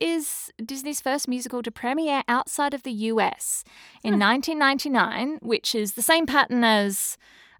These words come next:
Speaker 1: um, Beauty and the Beast and The Lion King. Three years after the film, they have a stage production. But this one went to Germany with Der Glöckner von Notre Dame,
Speaker 2: Ooh.
Speaker 1: which is the bell ringer of Notre Dame.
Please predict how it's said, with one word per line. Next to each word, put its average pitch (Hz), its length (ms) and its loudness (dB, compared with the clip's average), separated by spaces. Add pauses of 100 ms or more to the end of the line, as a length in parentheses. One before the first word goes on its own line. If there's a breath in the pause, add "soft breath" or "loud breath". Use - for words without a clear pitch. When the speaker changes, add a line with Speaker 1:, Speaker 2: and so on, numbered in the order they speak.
Speaker 1:
um, 202 460 2 (880)
Beauty 226 400 0
and 214 240 0
the 208 60 0
Beast 214 580 -2
and 208 180 0
The 202 60 2
Lion 202 320 2
King. 208 360 -2
Three 233 300 -2
years 214 260 0
after 208 300 2
the 208 120 0
film, 196 640 0 (100)
they - 100 -2
have 220 140 -4
a 214 40 -4
stage 196 380 0
production. 185 600 -4 (340 loud breath)
But 202 160 6
this 226 180 4
one 208 240 2
went 220 320 2
to 208 220 0
Germany 233 920 2 (320 soft breath)
with 202 240 -2
Der 185 240 -2
Glöckner 269 680 -2
von 208 400 0
Notre 240 320 -4
Dame, 196 240 -6 (840)
Speaker 2:
Ooh. 277 420 0
Speaker 1:
which - 180 -8
is 165 100 -12 (200)
the 214 100 0
bell 214 280 2
ringer 262 320 -2
of 262 120 -6
Notre - 240 -8
Dame. 302 240 -4